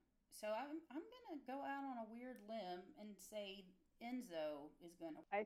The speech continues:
Speaker 2: think you're right. I think out of all the males, he will win.
Speaker 1: Now, he's still got a lot of weeks left. At,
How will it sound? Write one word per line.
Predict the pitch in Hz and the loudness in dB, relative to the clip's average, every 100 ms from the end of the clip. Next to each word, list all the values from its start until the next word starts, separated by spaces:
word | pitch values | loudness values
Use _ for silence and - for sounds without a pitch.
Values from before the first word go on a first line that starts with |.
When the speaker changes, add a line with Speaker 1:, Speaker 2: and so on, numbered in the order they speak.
| - | 6
Speaker 2:
think | 233 | 6
you're | 226 185 | 6 6
right. | 160 151 | 4 4
I | 156 170 | 0 0
think | 185 170 | -2 2
out | 170 | 4
of | 165 156 - | 2 -2 0
all | 160 | 2
the | 165 160 | 2 0
males, | 156 147 147 147 _ _ _ _ _ - - | 0 2 2 0 _ _ _ _ _ -12 0
he | 330 | 0
will | 294 | 0
win. | 269 247 214 - - - - - - - - - - - - 202 | -10 -10 -10 -14 -20 -20 -20 -20 -20 -20 -20 -20 -20 -20 -6 2
Speaker 1:
Now, | |
he's | 262 381 | 2 2
still | 370 330 | -4 0
got | 320 | 2
a | 302 | 2
lot | 262 240 | 4 4
of | 220 | 2
weeks | 208 196 - | -2 -8 -2
left. | 185 160 - | 0 0 0
At, | - | -6